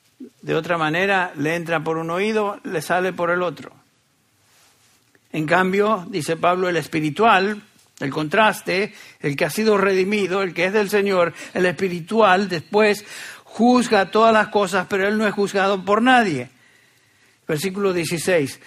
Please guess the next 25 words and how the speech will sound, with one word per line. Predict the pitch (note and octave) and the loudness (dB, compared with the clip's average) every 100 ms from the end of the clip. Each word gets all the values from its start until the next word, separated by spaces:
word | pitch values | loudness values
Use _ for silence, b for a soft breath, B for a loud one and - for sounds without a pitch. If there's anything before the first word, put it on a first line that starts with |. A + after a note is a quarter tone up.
| B B | B B
"Porque | E3 E3+ F#3 D#3 | 0 2 0 -2
¿quién | - A3 B3+ C4+ | 0 4 6 6
ha | B3+ | 4
conocido | G#3+ G3 F#3 A3 G#3+ | 2 0 0 2 2
la | G3+ F#3+ | 4 2
mente | G#3 G#3+ G3+ | 2 2 2
del | F3+ F3 | 0 0
Señor | F3 F3 G3+ G#3 | -2 0 0 2
para | F3+ E3+ E3 | 2 2 2
que | E3+ | 0
le | D#3+ | 0
instruya? | D#3 D3+ G3+ A#3+ A#3 A#3+ A#3 B B B | -2 -2 -2 0 2 2 0 B B B
Mas | - D#3+ | -2 0
nosotros | D#3 D#3+ - A#3 A3 G#3+ G#3+ G#3+ - b b b _ | 0 -2 2 2 4 4 4 2 -4 b b b _
tenemos | E3 E3+ G3+ G#3 G3+ G3+ F#3+ - B B | -2 2 2 2 2 0 -2 -6 B B
la | D3+ D3 | -2 0
mente | E3+ G3 F#3+ E3+ F#3+ F#3 F3 b b - | 2 0 0 0 -2 -2 -6 b b -6
de | D#3 D#3+ | -2 2
Cristo". | G3 G3 - - C3 - _ _ _ _ _ _ | 4 4 2 -6 -8 -10 _ _ _ _ _ _
¿Quiénes | - G3 F#3 | -4 -4 -2
somos | G3 G3+ F#3+ E3+ | -2 0 -2 -2
los | E3+ | -2
nosot-, | F3 E3 G#3 G#3 | -4 -2 -2 -2
los | C4 D#3+ E3+ | -4 -2 -2
nosotros? | E3+ G3 F#3+ G3+ | -4 -6 -4 -4